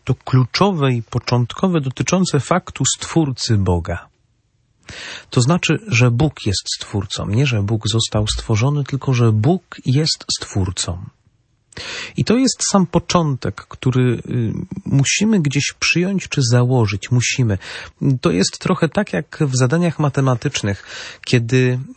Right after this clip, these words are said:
y, rozwiązujemy zadania matematyczne i potrzebujemy pewne stałe. Kiedy zrobimy błąd w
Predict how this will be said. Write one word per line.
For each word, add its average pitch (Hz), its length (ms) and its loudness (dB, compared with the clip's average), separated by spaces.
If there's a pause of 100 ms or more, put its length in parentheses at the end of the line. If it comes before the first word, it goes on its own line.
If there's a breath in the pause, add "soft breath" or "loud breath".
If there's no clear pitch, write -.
y, 117 500 4
rozwiązujemy 135 640 2
zadania 156 320 2
matematyczne 143 600 0
i 139 60 -2
potrzebujemy 143 600 2
pewne 127 320 0 (180)
stałe. 90 480 2 (1400 loud breath)
Kiedy 131 200 4
zrobimy 139 440 2
błąd 143 720 -2 (100)
w - 60 -20